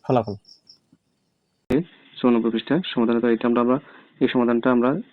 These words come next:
তিরানব্বই পৃষ্ঠায় ওই, এ, পা-, তেল, পানি, মধু, এ, পরীক্ষাটার সা-, সাহায্যে দেখিয়েছি। চলো আমরা এই নিচের অংশ,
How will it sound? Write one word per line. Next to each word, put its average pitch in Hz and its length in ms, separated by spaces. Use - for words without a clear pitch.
তিরানব্বই 123 320
পৃষ্ঠায় 127 360
ওই, 123 140
এ, 123 100
পা-, 123 180
তেল, 120 220
পানি, 120 200
মধু, 117 240
এ, 139 80
পরীক্ষাটার 120 380
সা-, - 240
সাহায্যে 117 260
দেখিয়েছি। 120 380
চলো 120 160
আমরা 117 180
এই 117 60
নিচের 123 240
অংশ, 113 160